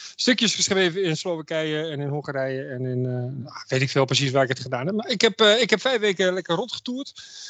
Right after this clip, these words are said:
Eh, iets van tien, elf landen gezien, denk ik. Met de camper. Het gezin. En we hebben, eh, van, van, eh, van Auschwitz, eh, waar we rondgelopen hebben, tot, eh, tot het strand van Kroatië. Dus, eh, echt, eh, het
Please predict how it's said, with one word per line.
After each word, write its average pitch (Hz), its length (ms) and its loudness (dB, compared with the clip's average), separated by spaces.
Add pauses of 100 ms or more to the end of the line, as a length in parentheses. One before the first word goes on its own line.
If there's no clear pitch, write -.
(320)
Eh, 160 500 -2
iets 165 120 -4
van 165 120 -4
tien, 196 220 2
elf 180 220 0
landen 196 220 2
gezien, - 280 0 (220)
denk 170 200 -2
ik. 208 120 -12 (240)
Met 165 100 -4
de 151 80 -10
camper. 160 340 2 (800)
Het 156 220 4
gezin. 147 340 6 (500)
En 160 200 6
we 147 80 4
hebben, 147 320 2
eh, 156 840 -6
van, 180 260 0
van, 160 280 6
eh, 143 240 4
van - 220 -6
Auschwitz, - 880 2
eh, 143 300 -4
waar 139 220 -4
we 139 60 -4
rondgelopen 143 580 -2
hebben, 123 240 -4
tot, 135 320 -6
eh, 131 200 -4
tot 127 240 -10
het 131 80 -8
strand 147 320 2
van 127 120 0
Kroatië. 131 580 -4
Dus, 127 280 0
eh, 147 600 0
echt, - 240 -12
eh, 320 340 0
het 170 220 0